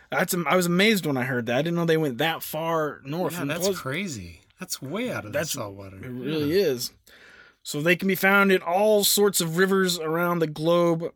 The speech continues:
Speaker 1: Co-, uh, common rivers, other common rivers are the Brisbane River in Australia,
Speaker 2: Hmm.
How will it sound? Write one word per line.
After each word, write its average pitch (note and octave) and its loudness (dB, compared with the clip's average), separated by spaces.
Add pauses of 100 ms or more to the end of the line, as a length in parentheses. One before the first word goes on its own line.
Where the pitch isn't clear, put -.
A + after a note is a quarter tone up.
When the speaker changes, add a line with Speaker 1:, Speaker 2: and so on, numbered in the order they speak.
(160)
Speaker 1:
Co-, - -6
uh, C#3 -4
common G#3 4
rivers, F#3 0 (540)
other F3+ 2
common F3 0
rivers E3 0
are C3+ -2
the C3+ -8
Brisbane E3+ 0
River F3 2
in C3 -4
Australia, D#3+ -4 (200)
Speaker 2:
Hmm. C3 -8